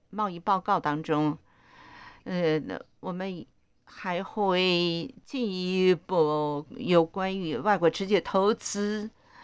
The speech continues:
对于，呃，最不发达国家这方面的这个作用。那第三个问题，如果我要是没记错的话呢，是涉及到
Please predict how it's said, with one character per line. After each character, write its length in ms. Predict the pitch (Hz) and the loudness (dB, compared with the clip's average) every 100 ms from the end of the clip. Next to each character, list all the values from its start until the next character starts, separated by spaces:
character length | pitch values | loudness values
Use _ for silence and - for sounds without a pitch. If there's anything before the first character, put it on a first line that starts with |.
| - - - | -20 -20 -12
对 160 | - 254 | -4 -4
于， 560 | 185 185 196 202 214 226 _ _ _ | -4 -6 -2 2 0 0 _ _ _
呃， 520 | - 185 175 170 156 156 - | -14 -8 -4 -2 -2 -6 -12
最 340 | - - 233 180 - _ _ | -10 0 0 0 -10 _ _
不 140 | 220 | -16
发 200 | 214 302 | -8 -4
达 160 | 294 254 | -2 -2
国 220 | 185 175 | 2 2
家 380 | 190 202 175 - - - | 2 2 2 0 -12 -14
这 160 | 185 | -12
方 260 | 175 160 165 | -8 -8 -6
面 400 | 165 165 156 160 - | -4 -2 -4 -6 -12
的 360 | 165 160 156 | -12 -8 -10
这 160 | 151 175 | -10 -6
个 120 | 165 | -6
作 280 | 160 196 175 | -2 2 2
用。 420 | 180 180 156 151 - - - 240 - - | 4 4 4 2 -2 -18 -16 -14 -14 -14
那 200 | - 202 | 0 0
第 180 | 196 254 | 2 0
三 260 | 233 269 254 | 4 4 6
个 160 | 214 | 4
问 240 | 185 208 185 | 4 2 0
题， 180 | - 185 | -2 -2
如 180 | 190 | 0
果 160 | 214 233 | 2 4
我 120 | 190 | 4
要 100 | 170 | 2
是 100 | 190 | 2
没 160 | 180 190 | -4 -4
记 160 | - | -4
错 280 | 220 - 240 | -6 0 0
的 120 | 156 | 2
话 360 | 170 202 180 175 | -2 2 4 4
呢， 360 | 165 156 156 175 - - _ - | 2 0 -2 -4 -18 -20 _ -20
是 440 | - - 214 185 | -18 -12 -10 -8
涉 520 | - - - - 233 | -10 -12 -8 2 2
及 240 | 233 - 190 | 2 -4 -6
到 560 | 190 175 156 156 175 | -2 0 0 -2 -8